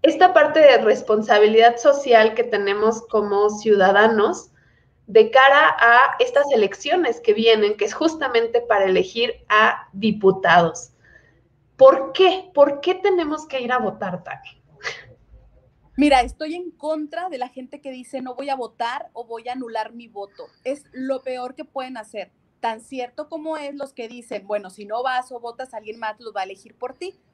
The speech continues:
Speaker 2: Eso también es cierto. Vayas o no vayas, anules o no anules, anules el voto, eso no significa nada para la autori-, autoridad electoral.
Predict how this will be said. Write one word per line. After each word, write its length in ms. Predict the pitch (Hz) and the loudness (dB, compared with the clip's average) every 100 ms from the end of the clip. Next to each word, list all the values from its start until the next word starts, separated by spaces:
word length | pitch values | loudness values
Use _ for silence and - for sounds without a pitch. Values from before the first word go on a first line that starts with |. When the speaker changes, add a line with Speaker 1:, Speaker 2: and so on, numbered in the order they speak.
| - | -12
Speaker 2:
Eso 320 | 214 208 262 | -12 -10 -10
también 300 | 240 202 202 | -10 -10 -16
es 100 | 208 | -8
cierto. 440 | 294 311 311 233 _ _ _ _ - | -4 -4 -6 -20 _ _ _ _ 0
Vayas 360 | 262 294 285 | 2 2 -6
o 80 | 254 | -14
no 180 | 233 233 | -12 -8
vayas, 440 | 262 302 330 349 - | -6 -6 -8 -10 -12
anules 540 | 220 233 240 262 262 - | -16 -16 -14 -14 -16 -16
o 100 | 226 | -14
no 120 | 233 | -12
anules, 360 | 226 247 247 254 | -12 -14 -16 -16
anules 400 | 208 226 226 240 | -16 -14 -16 -14
el 80 | 220 | -12
voto, 320 | 220 233 269 | -12 -10 -10
eso 200 | 247 240 | -10 -8
no 140 | 269 262 | -6 -6
significa 500 | 277 262 247 - 240 | -6 -8 -10 -8 -6
nada 360 | 233 226 240 | -4 -2 -2
para 180 | - 220 | -2 -4
la 80 | 202 | -6
autori-, 400 | 196 202 196 196 | -12 -14 -14 -12
autoridad 560 | - 208 202 202 202 196 | -10 -12 -12 -16 -12 -12
electoral. 540 | 214 208 - 170 151 | -12 -14 -18 -14 -16